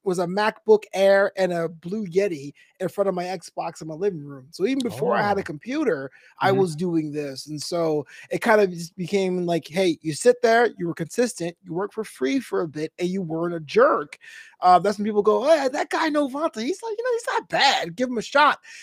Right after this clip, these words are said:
Speaker 1: And every time I said I got a shot, I just took it 'cause I had nowhere to go. I was a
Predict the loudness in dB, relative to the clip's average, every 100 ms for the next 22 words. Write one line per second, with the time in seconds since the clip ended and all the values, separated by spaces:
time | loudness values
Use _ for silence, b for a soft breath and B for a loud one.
0 | B 2 4 4 4 4 6 4 6 4
1 | 2 2 2 2 0 -4 -2 -4 -4 -14
2 | _ _ -2 2 4 6 4 4 4 2
3 | 2 2 2 -4 -6 -6